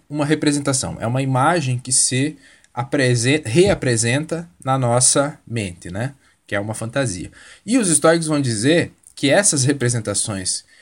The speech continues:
que a gente tem a partir das sensações, elas são passivas, né? Então, eu vejo alguma coisa independente da minha vontade, né?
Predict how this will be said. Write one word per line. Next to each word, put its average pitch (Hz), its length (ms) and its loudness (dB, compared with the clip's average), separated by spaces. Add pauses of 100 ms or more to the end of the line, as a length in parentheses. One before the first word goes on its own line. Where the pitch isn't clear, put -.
(180)
que - 80 -10
a 104 40 -6
gente 107 180 -10
tem 110 240 -6
a 101 60 -4
partir 104 340 -6
das 151 160 0
sensações, 123 920 -4 (360)
elas 143 240 2
são 147 180 0
passivas, - 800 0 (140)
né? 98 160 -12
Então, 120 520 0 (360)
eu 113 380 2
vejo 131 460 4
alguma 110 320 -2
coisa 139 600 0 (680)
independente 151 640 2
da 160 120 4
minha 165 200 0
vontade, 185 600 -2 (240)
né? 135 280 -8